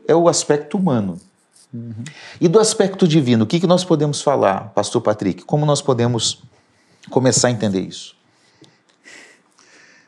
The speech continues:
Speaker 2: Bem, Jesus fazia coisa que ninguém fazia, pra começar, né? Falava como ninguém falava, fazia o que ni-,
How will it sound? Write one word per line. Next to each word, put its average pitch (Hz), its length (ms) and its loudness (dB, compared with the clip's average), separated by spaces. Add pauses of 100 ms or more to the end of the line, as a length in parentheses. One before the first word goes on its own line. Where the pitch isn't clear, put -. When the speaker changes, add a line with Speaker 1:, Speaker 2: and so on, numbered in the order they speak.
(100)
Speaker 2:
Bem, 117 200 -2
Jesus 120 380 0
fazia 123 400 0
coisa 143 320 0
que 147 100 -4
ninguém 131 380 2
fazia, 104 460 -2
pra 107 160 -2
começar, 127 540 0
né? 95 160 -8
Falava 143 920 4
como 135 240 -4
ninguém 123 260 0
falava, 117 640 -2 (640)
fazia 120 600 2
o 135 40 2
que 139 100 -8
ni-, 127 360 -4